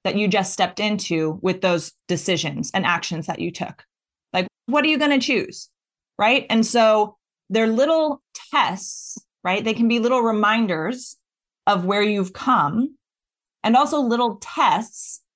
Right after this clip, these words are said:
asking, "Are you sure you wanna step into this new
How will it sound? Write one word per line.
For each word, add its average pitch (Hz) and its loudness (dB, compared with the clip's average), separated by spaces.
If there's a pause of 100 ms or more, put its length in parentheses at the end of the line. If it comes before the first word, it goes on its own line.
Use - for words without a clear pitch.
(200)
asking, 208 0
"Are 247 4
you 277 4
sure 302 0
you 277 0
wanna 269 2
step 240 -4
into 240 0
this 208 -2
new 196 0